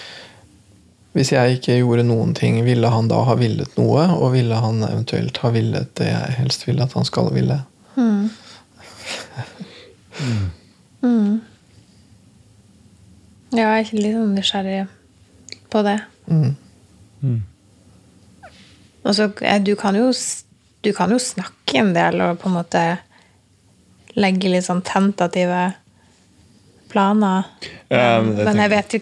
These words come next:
Speaker 2: faktisk ikke om du hadde
Speaker 3: Nei, nei.
Speaker 2: kom-, altså, hadde du fullført, eller sånn gjennomført tanken da?
Speaker 3: Ikke sant? Jeg skjønner ikke hva du mener. Jeg sier
Speaker 2: Som du
Speaker 3: jo
Speaker 2: sier, du sier jo at du har lyst på tre, fire barn, på en måte, men
Speaker 3: Ja, ja.
Speaker 2: jeg klarer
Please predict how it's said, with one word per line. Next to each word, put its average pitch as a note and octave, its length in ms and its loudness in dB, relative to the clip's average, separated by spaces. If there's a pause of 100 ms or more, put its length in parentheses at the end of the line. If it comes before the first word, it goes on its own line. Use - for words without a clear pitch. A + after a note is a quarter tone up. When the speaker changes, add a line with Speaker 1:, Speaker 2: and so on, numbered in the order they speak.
Speaker 2:
faktisk G#3 280 -2
ikke G3+ 140 -2
om G3+ 80 4
du F#3 60 4
hadde F#3 140 2
Speaker 3:
Nei, A2+ 120 4
nei. A2 160 0
Speaker 2:
kom-, F#3+ 180 2
altså, F#3+ 260 2 (220)
hadde F#3 220 -2
du F#3 120 0 (160)
fullført, - 1000 -2
eller F#3+ 240 2
sånn F#3+ 140 0
gjennomført F#3+ 640 0
tanken G#3 480 0
da? G3+ 140 0 (220)
Speaker 3:
Ikke - 120 -10
sant? G2 320 -6 (400)
Jeg G#2 80 2
skjønner G2+ 160 0
ikke A2+ 80 -4
hva A2 80 0
du G#2 60 0
mener. G2 260 -2
Jeg G#2+ 220 2 (100)
sier - 160 -2
Speaker 2:
Som G#2+ 140 4
du - 20 4
Speaker 3:
jo E3 80 2
Speaker 2:
sier, F3+ 320 2
du G3 80 2
sier F#3 220 2
jo G#3+ 100 4
at F3+ 160 -2
du F3 120 -4 (100)
har F3 100 -2
lyst - 220 -6
på F3+ 80 -4 (100)
tre, F3+ 160 2 (320)
fire E3+ 240 0
barn, G3 240 2
på A#3 140 -4
en - 20 2
måte, A3+ 240 2
men F3+ 180 2
Speaker 3:
Ja, C3+ 140 2
ja. C#3 60 0 (160)
Speaker 2:
jeg F3+ 80 -4 (180)
klarer F#3+ 240 2